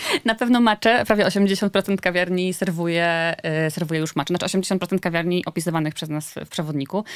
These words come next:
Wszystkie dane, które, e, przytaczam, są na bazie, e, e, odpowiedzi z ponad trzystu kawiarni, które wypełniły ankiety, które wysyłaliśmy im podczas,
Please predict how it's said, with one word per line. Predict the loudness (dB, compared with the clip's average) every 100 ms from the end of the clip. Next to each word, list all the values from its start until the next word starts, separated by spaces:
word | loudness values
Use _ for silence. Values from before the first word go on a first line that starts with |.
| -12
Wszystkie | -4 -2 0
dane, | -2 -2
które, | -4 -6 -8 -6
e, | -6
przytaczam, | -4 -2 -2 0 -2 -2
są | -2 0 0
na | 0 0 0
bazie, | -2 0 -2 -2 -10 -20 -4
e, | 0 2 2 0 -2 -2 -2
e, | -2
odpowiedzi | -4 0 2 0 0 2 0
z | 0 0 0
ponad | -2 -2
trzystu | -4 -4 -2 -2 -2
kawiarni, | -2 0 0 0 -2 -4
które | -4 -2 0 0 -2 -6
wypełniły | -6 -2 0 0 -2
ankiety, | -4 -2 -6 -4 -8
które | -6 -6
wysyłaliśmy | -6 -6 -6 -6 -8 -6
im | -6
podczas, | -8 -8 -6 -6 -8 -14